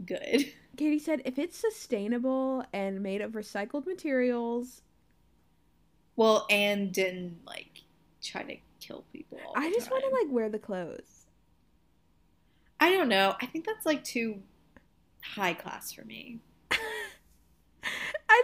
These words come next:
Speaker 2: just think, like, I think it's 'cause I just like the New Moon aesthetic so much, but, like, I wanna stand in that marble room and get thrown around.
Speaker 1: That's an interesting way of looking at it.
Speaker 2: They were
Speaker 1: I have never
Speaker 2: bouncing
Speaker 1: thought
Speaker 2: Edward's head off that stone.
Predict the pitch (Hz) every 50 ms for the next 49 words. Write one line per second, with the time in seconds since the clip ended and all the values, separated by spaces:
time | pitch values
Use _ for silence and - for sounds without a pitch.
0 | 554 571 554 - 571 571 587 587 571 554 539 - - - 403 392 403 494 640 831
1 | 762 - - - 453 440 381 359 339 320 - 269 233 247 262 269 240 226 220 214
2 | 220 208 190 185 185 202 202 226 - - - 185 170 180 196 190 196 - - 262
3 | 233 247 262 269 262 262 277 - - - 339 302 277 285 285 269 254 - - -
4 | 294 311 359 453 539 605 554 - - 349 311 302 302 294 269 277 - - 208 196
5 | 196 202 202 208 202 196 196 196 190 196 196 202 190 190 - - 180 170 175 185
6 | 190 185 180 175 180 190 190 196 226 - - _ _ _ _ _ _ _ _ _
7 | _ _ _ _ _ _ _ _ _ _ _ _ _ _ _ _ _ _ _ _
8 | _ _ _ _ - - - - - - - _ - 269 - 370 339 269 - -
9 | 214 208 - - 208 196 - - 214 202 202 196 196 196 190 190 180 180 180 185
10 | 185 185 - 185 180 - - 185 - - - - - - - 220 285 339 440 480
11 | - - 392 381 349 - 202 202 220 208 254 254 254 233 208 247 294 311 262 196
12 | 190 185 180 185 - - - 185 175 175 175 180 - 160 - - - - 175 -
13 | - - - 220